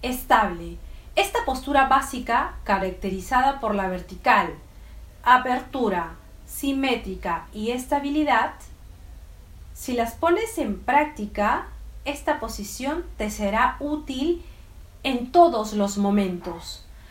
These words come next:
Recuerda poner las manos a la altura del ombligo y las puntas de los dedos van unidas. Así.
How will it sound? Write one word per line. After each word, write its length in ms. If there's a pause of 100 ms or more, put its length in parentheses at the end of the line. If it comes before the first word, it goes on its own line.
(240)
Recuerda 560
poner 480 (400)
las 300
manos 720
a 120
la 120
altura 560
del 240
ombligo 800 (960)
y 240
las 580 (220)
puntas 880 (200)
de 160
los 220
dedos 520
van 520
unidas. 760 (1300)
Así. 420